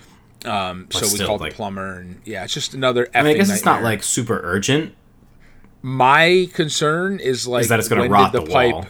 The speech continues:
Speaker 1: Well, right, and, like, is there mold back there? Like, I, I don't, I don't, I think that it's been off for a long time, and in the time that, like, between the time that we bought the house and even before, when the house was sitting stagnant,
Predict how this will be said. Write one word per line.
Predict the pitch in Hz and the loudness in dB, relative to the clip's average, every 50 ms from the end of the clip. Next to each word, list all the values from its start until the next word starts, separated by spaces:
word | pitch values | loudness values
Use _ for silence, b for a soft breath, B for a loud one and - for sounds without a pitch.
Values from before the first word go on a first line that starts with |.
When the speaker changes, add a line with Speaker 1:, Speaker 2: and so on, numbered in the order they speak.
| - _ _ _ _ - _ _ _ - - _ B B B B B - | -16 _ _ _ _ -20 _ _ _ -20 -20 _ B B B B B -10
Speaker 1:
Well, | - 117 113 117 | -4 -2 0 2
right, | 139 151 139 113 95 | 6 6 6 6 4
and, | - 110 117 | 0 -8 -6
like, | 120 113 101 | -6 -6 -6
is | 101 92 | -8 -10
there | 95 87 | -10 -8
mold | 92 123 147 160 143 | -2 0 0 0 2
back | 135 143 131 131 - | 2 2 2 2 0
there? | - 127 123 123 120 120 120 - | -2 0 2 2 2 0 0 -4
Like, | - 110 110 - | -6 -12 -10 -10
I, | 101 107 95 | -10 -8 -4
I | 123 | -4
don't, | 123 123 - 131 | -4 -2 0 0
I | 139 | 0
don't, | 143 139 - b b b b b b b | 0 0 -2 b b b b b b b
I | 135 135 | 2 2
think | 131 - 160 165 170 165 - | 2 4 2 2 0 0 0
that | - 156 143 143 - - | 4 4 4 4 2 -2
it's | 151 135 - - | -4 -4 -2 0
been | - 135 117 | -2 -2 -2
off | - - 123 127 123 | 0 0 0 0 0
for | - - 139 | -2 -2 0
a | 131 | 0
long | 127 127 131 127 | 0 0 -2 -2
time, | 117 - 123 117 120 127 135 143 | -4 -4 -4 -2 -2 -2 -4 -4
and | 139 120 120 120 120 120 120 _ _ _ | -6 -8 -8 -8 -8 -8 -10 _ _ _
in | - 127 127 123 | -8 -6 -4 -4
the | 117 | -4
time | 110 - - 123 117 117 120 120 120 120 | -6 -6 -4 -4 -2 -2 -2 -4 -4 -6
that, | 113 117 110 - - | -6 -6 -8 -6 -8
like, | 120 113 110 104 - - - b b b b b b b b | -6 -6 -6 -6 -10 -16 -20 b b b b b b b b
between | - 120 - - 131 120 | -16 -12 -6 -4 -4 -4
the | 110 | -4
time | 104 - 131 131 | -2 0 0 0
that | 135 123 | 0 -4
we | 123 123 | -6 -2
bought | 110 120 131 127 | 0 0 0 0
the | - 113 | -2 -2
house | 117 117 117 110 - | -2 0 -2 -2 -4
and | - 127 127 | -8 -8 -6
even | 123 107 107 107 | -6 -6 -6 -10
before, | 107 95 - - 151 147 135 117 113 | -12 -12 -10 -6 -2 0 2 2 0
when | 113 113 110 | -2 -6 -8
the | 104 | -6
house | 107 117 113 - - | -6 -6 -6 -6 -8
was | 104 - | -10 -8
sitting | - 123 113 101 | -8 -8 -8 -8
stagnant, | - - 131 127 127 117 113 107 117 | -6 -2 -2 0 0 -2 -4 -10 -12